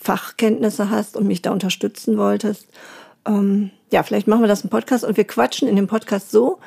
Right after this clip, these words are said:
wie die Mütter hier quatschen, wenn sie sich treffen, wenn sie miteinander in Austausch kommen.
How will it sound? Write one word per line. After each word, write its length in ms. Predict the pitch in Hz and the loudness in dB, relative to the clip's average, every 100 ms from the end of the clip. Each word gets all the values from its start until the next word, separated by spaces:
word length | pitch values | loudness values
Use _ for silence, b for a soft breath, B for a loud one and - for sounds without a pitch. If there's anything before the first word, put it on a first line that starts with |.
| B - | B 0
wie 80 | |
die 140 | 208 202 | 4 6
Mütter 320 | 220 220 208 | 6 4 0
hier 260 | 214 233 254 | 2 2 0
quatschen, 580 | - 208 - 208 214 B B B | -2 -4 -2 -2 -2 B B B
wenn 220 | 214 202 196 | 0 2 2
sie 80 | |
sich 180 | 196 185 | 0 -6
treffen, 480 | - 175 - - 175 - | -6 -6 -4 -6 -8 -8
wenn 340 | 220 185 190 185 | -2 2 2 2
sie 240 | 190 180 | 2 2
miteinander 520 | 180 180 185 175 175 | 2 0 0 0 0
in 100 | 175 | 0
Austausch 480 | 170 175 - 190 - | -2 -2 -4 -8 -8
kommen. 280 | - 208 | -8 -6